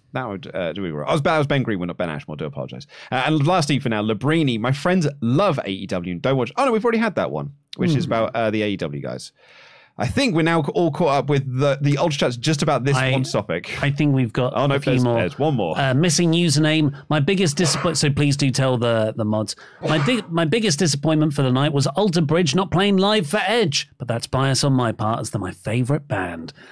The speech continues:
Speaker 2: Overall, a very good Mania, but Bianca, Edge and Roman winning are peculiar decisions, in my opinion. Let's see what develops. Uh,
Speaker 1: I, I agree with two of those three.
Speaker 2: Ben Greenwood, did you read this one?
Speaker 1: Uh, no, Ben Greenwood is one.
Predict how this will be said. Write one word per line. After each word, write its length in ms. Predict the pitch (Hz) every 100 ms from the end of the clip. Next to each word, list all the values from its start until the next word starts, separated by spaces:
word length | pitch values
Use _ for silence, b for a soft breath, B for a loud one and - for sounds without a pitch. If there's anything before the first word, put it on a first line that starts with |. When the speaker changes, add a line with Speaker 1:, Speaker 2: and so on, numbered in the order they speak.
| B B
Speaker 2:
Overall, 380 | 240 185 226 196
a 40 |
very 220 | 190 190
good 160 | 165 143
Mania, 320 | 143 147 160
but 180 | 151 160
Bianca, 480 | 151 180 165 175 -
Edge 220 | 165 143
and 100 | 143
Roman 320 | 160 156 143
winning 300 | 170 151 170
are 80 | 165
peculiar 460 | 185 - 285 262
decisions, 520 | 254 220 240 135 104 104
in 80 |
my 200 | 104 110
opinion. 400 | 107 120 135 131 B B B B
Let's 260 | 98 131 -
see 220 | - 139
what 240 | 135 151 -
develops. 640 | 127 95 82 - - - b b b b b - 120
Uh, 40 |
Speaker 1:
I, 180 | 110 110
I 220 | 107 110
agree 260 | 98 90 80
with 160 | 71
two 260 | - 123 117
of 120 | 104
those 260 | 87 82 -
three. 380 | - 64 - _ _ -
Speaker 2:
Ben 260 | 165 170
Greenwood, 520 | 151 170 170 190 165
did 140 | 165 151
you 80 | 160
read 180 | 170 139 _ -
this 240 | 175 - -
one? 480 | 185 185 220 220 220
Speaker 1:
Uh, 240 | 104 101
no, 220 | 101 127 120
Ben 160 | 120
Greenwood 240 | 110 95 90
is 100 |
one. 120 | 85